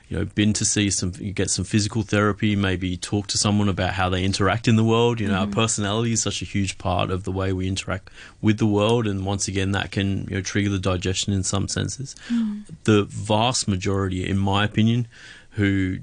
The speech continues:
Speaker 1: take that road and who are willing to be a little patient and understand that it is,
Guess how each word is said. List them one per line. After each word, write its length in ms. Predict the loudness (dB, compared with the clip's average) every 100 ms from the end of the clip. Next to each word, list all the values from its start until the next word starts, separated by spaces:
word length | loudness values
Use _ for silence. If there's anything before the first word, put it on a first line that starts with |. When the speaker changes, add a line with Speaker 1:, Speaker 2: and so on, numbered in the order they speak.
| -6
Speaker 1:
take 340 | 0 0 0
that 220 | -2 -2 -2
road 380 | -2 0 -2 -2
and 180 | -2
who 220 | -2 0 0
are 40 |
willing 280 | 2 0 0
to 120 | -2 -2
be 100 | 0
a 60 |
little 220 | 0 0
patient 520 | 0 0 0 0 0 0
and 140 | 0
understand 580 | 2 2 2 2 2 2
that 140 | 2
it 160 | 2 2
is, 320 | 2 0 -2